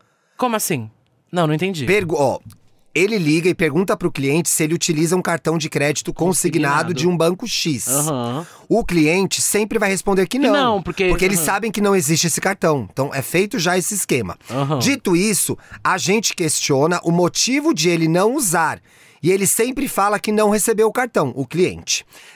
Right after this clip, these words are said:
Speaker 2: Daí começa a palhaçada. <laughs> Já começou, né?
Speaker 1: Já começou, é.
Speaker 2: Mentimos para o cliente, falando que esse cartão não tem, é, cobrado uma taxa de X valor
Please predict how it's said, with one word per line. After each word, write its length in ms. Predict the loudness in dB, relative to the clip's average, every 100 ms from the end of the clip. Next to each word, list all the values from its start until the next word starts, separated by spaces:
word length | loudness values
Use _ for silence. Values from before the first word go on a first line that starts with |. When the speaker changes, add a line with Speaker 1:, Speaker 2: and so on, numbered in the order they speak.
| -6
Speaker 2:
Daí 340 | -2 0 -2
começa 480 | 0 0 2 0 -2
a 60 |
palhaçada. 720 | 0 0 0 0 0 -2 -4 -8 -12
<laughs> 80 | _
Já 160 | -6 -4
começou, 540 | -2 -2 -2 -2 -2
né? 80 | 0
Speaker 1:
Já 100 | 0
começou, 500 | 0 0 0 2 2
é. 120 | 4
Speaker 2:
Mentimos 680 | 2 0 -2 0 2 2 2
para 260 | 0 2 2
o 100 | 0
cliente, 840 | 0 2 2 2 0 0 -2 -2 -8 -20 _
falando 540 | -2 0 2 2 0
que 80 | -2
esse 200 | -2 -2
cartão 440 | -2 -4 0 0
não 260 | 2 2 2
tem, 480 | 0 0 2 0 -6 _ _ _ _ _ _
é, 300 | -2 0 0
cobrado 500 | 0 0 2 0 2
uma 160 | 2 0
taxa 420 | 0 -2 0 -2
de 400 | -2 0 2 2
X 380 | 0 0 -2 0
valor 420 | 0 2 2 0